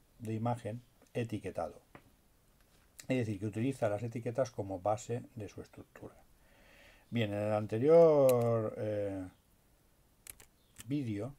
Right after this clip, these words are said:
vimos, eh, la estructura. Estaba compuesta de una cabecera, lo que tenéis aquí en fondo verde, una, unos datos en bruto,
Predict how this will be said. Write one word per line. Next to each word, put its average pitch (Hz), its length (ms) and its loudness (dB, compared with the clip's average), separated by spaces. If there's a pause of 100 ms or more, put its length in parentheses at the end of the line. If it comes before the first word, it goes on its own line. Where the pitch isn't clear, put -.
(580)
vimos, 131 640 -2 (120)
eh, 101 540 -2 (300)
la 104 120 2
estructura. 135 720 -2 (520)
Estaba 123 340 4
compuesta 120 720 0 (100)
de 117 400 -4 (200)
una 107 520 -4
cabecera, 151 680 0 (140)
lo 110 120 -6
que 104 100 -6
tenéis 107 260 -4
aquí 110 420 -4 (120)
en 92 200 -14
fondo 110 340 -4
verde, 147 440 0 (840)
una, 117 1400 0 (200)
unos 123 260 -4
datos 120 400 2
en 110 180 -6
bruto, 156 480 0